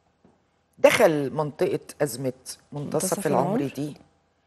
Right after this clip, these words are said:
Speaker 1: التاني يتعامل معاه إزاي؟
Speaker 2: آه، حلو قوي السؤال ده بقى. السؤال ده
Speaker 1: لأنه أنا النهاردة خلاص،
Speaker 2: آه.
Speaker 1: أنا بقيت بانيك فجأة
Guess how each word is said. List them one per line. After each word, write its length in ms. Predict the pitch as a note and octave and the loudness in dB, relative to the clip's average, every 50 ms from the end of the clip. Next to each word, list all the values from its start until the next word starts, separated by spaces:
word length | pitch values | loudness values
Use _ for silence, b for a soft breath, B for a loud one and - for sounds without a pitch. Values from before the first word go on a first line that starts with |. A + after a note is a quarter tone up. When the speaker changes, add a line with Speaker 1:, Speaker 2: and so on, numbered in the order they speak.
| _ _ _ - - | _ _ _ -4 -4
Speaker 1:
التاني 360 | G3 - - D4 D#4 E4+ D#4+ | -4 -2 2 2 2 4 6
يتعامل 420 | C#4+ A#3 - G#3+ A3 A3 B3 A#3 | 4 4 6 4 4 4 4 4
معاه 140 | F#3 D#3+ E3 | 4 2 0
إزاي؟ 420 | E3 B2 A2 C#3+ C#3 C3 A2+ F#2+ D#2+ - - _ _ _ _ _ _ - | 0 -2 -2 0 2 2 2 0 -2 -10 -20 _ _ _ _ _ _ -8
Speaker 2:
آه، 180 | D#3+ D#3 D3+ | -6 -6 -6
حلو 240 | D#3+ - G3 F#3+ F#3 | -6 -4 -2 0 0
قوي 100 | D3 D#3 | 0 0
السؤال 380 | F3 - - - - - E3+ D3+ | 0 -2 -6 -6 -4 -4 -4 -4
ده 80 | D3 | -4
بقى. 180 | - - - - - _ _ b b b b b b b b b b b b _ _ - | -8 -8 -10 -12 -16 _ _ b b b b b b b b b b b b _ _ -4
السؤال 560 | A2+ - - - - G3 - A#3 C#4 D4+ C4 | -2 0 2 2 4 8 10 10 10 8 8
ده 140 | G#3+ C4 F4 | 6 6 8
Speaker 1:
لأنه 320 | G4+ C#3 B2+ E3 E3+ D#3+ C3 | 6 4 2 2 2 2 4
أنا 200 | C#3+ F#3 G#3 G#3 | 4 4 4 4
النهاردة 520 | F#3+ F#3+ F3+ D#3+ D#3 F#3 G3+ - C3 G3 F3+ | 2 4 2 4 4 4 4 4 4 4 4
خلاص، 540 | - E3+ F#3+ F3+ F#3+ A#3 D#3+ F3 - - - | 4 6 6 8 8 8 6 2 -4 -4 -2
Speaker 2:
آه. 40 | D#3 | -2
Speaker 1:
أنا 220 | F3 F#3+ G3 F#3+ | 0 2 4 4
بقيت 540 | F3+ - E3+ - - F#3 G#3+ - - - - | 4 4 2 2 2 2 0 0 -4 2 4
بانيك 340 | G3+ G3+ G3+ G#3+ G#3 - - | 4 4 4 2 -2 -2 -4
فجأة 640 | - - G3+ G3+ - - - G3 A3+ A#3+ B3+ - | 2 2 2 2 2 -2 4 6 6 6 6 4